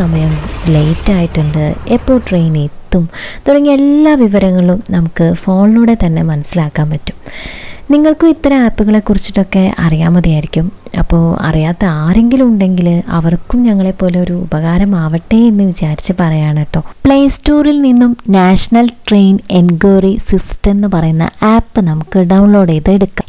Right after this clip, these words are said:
ഇവിടെ ഞങ്ങൾ ആദ്യമേ ഡൗൺലോഡ് ചെയ്തത് കൊണ്ടാണ് ഓപ്പൺ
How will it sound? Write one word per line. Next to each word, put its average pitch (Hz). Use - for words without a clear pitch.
ഇവിടെ 330
ഞങ്ങൾ 262
ആദ്യമേ 180
ഡൗൺലോഡ് 165
ചെയ്തത് 156
കൊണ്ടാണ് 156
ഓപ്പൺ 247